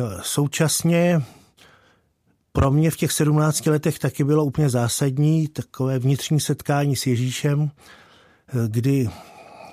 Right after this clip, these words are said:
on mě prostě nachytal na švestkách. Já, vlčata, to jsou ty bezvadní kluci osmi, devítiletý, tak já jsem jim vysvětloval jejich heslo, který zní: "Naší snahou nejlepší buď čin",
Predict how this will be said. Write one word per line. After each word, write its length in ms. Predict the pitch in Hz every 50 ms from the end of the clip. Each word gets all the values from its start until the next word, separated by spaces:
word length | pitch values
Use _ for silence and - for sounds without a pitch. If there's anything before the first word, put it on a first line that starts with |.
| - - - - -
on 100 | 135 135
mě 160 | 135 139 131
prostě 500 | - 143 131 - - - 151 139 131 110 95 - - - - -
nachytal 760 | 90 107 123 110 - - 131 - - 131 127 131 139 143 127 - -
na 120 | 120 123 113
švestkách. 720 | - - 139 127 - - - - 131 135 139 143 - - - _ - - - - - - - _ -
Já, 260 | 123 120 113 104 82 76 - - 85 78 92 92 90 101 92
vlčata, 600 | 95 104 107 135 127 - - 139 131 - 147 139
to 100 | - 143
jsou 180 | 120 - 139 123 - _
ty 100 | - 131
bezvadní 460 | 113 98 117 117 123 127 123 127 135
kluci 460 | 120 - 123 123 - - - 135 123 - _ - - - - - - _
osmi, 360 | - 131 123 - - 135 131 120
devítiletý, 840 | 123 117 131 131 - - 135 131 135 131 - - 147 147 151 156 147 - - 107 120 123 120 110 101 -
tak 260 | - 127 117 - -
já 180 | 135 131 127 123
jsem 280 | - - - 151 151
jim 140 | 151 147 139
vysvětloval 600 | 123 127 - - 143 131 - 151 139 139 147 139
jejich 480 | 135 127 135 135 139 147 127 - - - -
heslo, 520 | 101 123 113 - - 131 127 127 135 151
který 320 | - - - 127 127 127
zní: 280 | 120 113 135 139 135 123 - - - - - - _ _ _ -
"Naší 300 | 127 123 - - 151 131
snahou 380 | - - 147 135 131 143 143
nejlepší 400 | 131 131 131 131 127 - - 143
buď 280 | 135 143 147 139 - -
čin", 440 | - - 135 120 117 123 143 151